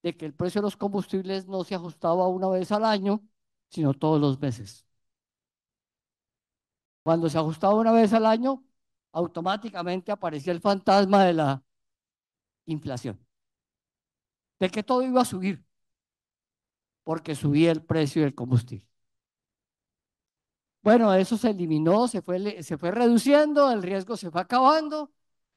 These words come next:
cuando se decidió que el preci-, que los combustibles se ajustaban mensualmente, y posteriormente desapareció el fantasma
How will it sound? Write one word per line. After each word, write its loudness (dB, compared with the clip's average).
cuando 2
se -4
decidió 0
que -4
el -6
preci-, -4
que -6
los -2
combustibles -2
se -6
ajustaban 0
mensualmente, -2
y -6
posteriormente -2
desapareció 2
el -4
fantasma -2